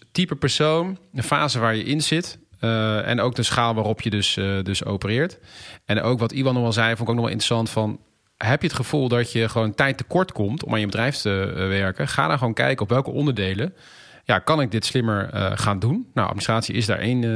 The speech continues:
eh, van. En ook als jij, eh, momenten 's nachts wakker wordt en dat je denkt: "Mm, heb ik het wel goed aangegeven bij de Belastingdienst? Of krijg ik straks nog een, eh, nare verrassing?" Ja, dat zijn toch echt signalen dat je, eh,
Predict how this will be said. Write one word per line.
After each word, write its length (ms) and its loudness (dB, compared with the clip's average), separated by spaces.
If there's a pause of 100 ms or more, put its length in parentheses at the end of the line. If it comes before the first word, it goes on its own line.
(120)
eh, 60 -4
van. 340 0 (560)
En 180 2
ook 300 2
als 200 0
jij, 420 2
eh, 60 0
momenten 380 0
's 40 -2
nachts 220 0
wakker 240 2
wordt 160 0
en 60 -2
dat 80 0
je 60 -4
denkt: 220 -2
"Mm, 320 0
heb 120 0
ik 60 0
het 100 0
wel 140 2
goed 200 -2
aangegeven 420 2
bij 80 0
de 80 -2
Belastingdienst? 640 0
Of 200 -2
krijg 200 0
ik 60 -4
straks 260 -2
nog 180 -2
een, 160 0
eh, 60 0
nare 320 2
verrassing?" 480 0
Ja, 100 2
dat 100 -2
zijn 140 0
toch 140 -4
echt 200 -4
signalen 500 0
dat 200 -2
je, 200 -2 (520)
eh, 600 2